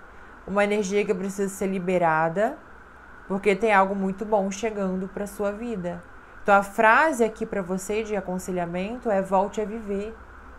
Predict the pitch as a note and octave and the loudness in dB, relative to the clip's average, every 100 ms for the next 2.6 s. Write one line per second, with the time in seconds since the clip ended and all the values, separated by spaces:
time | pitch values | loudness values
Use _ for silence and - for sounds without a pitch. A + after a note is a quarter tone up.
0 | - - - - - - - - - - | -20 -20 -20 -20 -20 -20 -20 -20 -20 -20
1 | - - - A3 A3 A#3 D4 D4+ C#4 A3+ | -20 -14 2 2 4 0 0 -2 -2 -6
2 | G3 G3+ E3+ E3+ E3 D#3+ | -6 -6 -2 -2 -2 -6